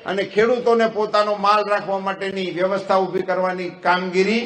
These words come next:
સહકારી મંડળી દ્વારા થશે. સરકારની જે કોઈ યોજનાઓ હશે જેનું લાયસન્સ ભારત સરકાર આપતી હશે એ બધી જ યોજનાઓ સહકારી મંડળીના માધ્યમથી ગામડાઓને આપવા માટેનો ઠરાવ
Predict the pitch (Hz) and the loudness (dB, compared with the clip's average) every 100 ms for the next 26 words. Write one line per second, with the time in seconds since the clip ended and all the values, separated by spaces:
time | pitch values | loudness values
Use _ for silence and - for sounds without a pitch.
0 | - - - - - - 180 220 214 208 | -8 -16 -20 -20 -8 4 6 6 6 4
1 | 196 196 196 190 175 175 170 156 160 - | 4 0 -2 -2 2 2 2 -2 -8 -12
2 | 107 - _ _ _ _ - 240 277 285 | -16 -18 _ _ _ _ 4 6 6 6
3 | 294 294 294 220 254 320 359 370 339 330 | 4 4 -2 2 4 4 6 6 8 6
4 | 320 311 302 269 240 - 156 113 - - | 4 6 8 10 8 4 -4 -8 -14 -20
5 | _ _ _ _ _ _ _ _ _ - | _ _ _ _ _ _ _ _ _ -12
6 | 120 196 269 262 262 277 269 277 220 220 | 0 0 4 6 8 6 6 2 6 6
7 | 247 262 262 254 254 247 240 240 - 233 | 6 4 2 2 4 4 6 2 -2 -6
8 | 202 - 139 - - _ _ _ _ _ | -4 -6 -10 -14 -20 _ _ _ _ _
9 | - 208 160 175 170 139 277 262 240 240 | -2 -2 2 0 0 0 2 2 6 6
10 | 233 226 220 226 220 208 202 202 214 226 | 8 6 6 6 4 4 2 2 2 2
11 | 226 214 214 214 208 208 202 196 196 202 | 2 -2 -2 0 0 0 0 0 0 0
12 | 202 202 202 165 185 190 202 196 196 190 | -2 0 0 2 2 4 4 4 2 0
13 | 190 190 196 190 185 185 190 185 175 - | 2 2 2 2 2 -2 -2 -2 -4 -4
14 | 185 208 240 254 | 2 6 8 6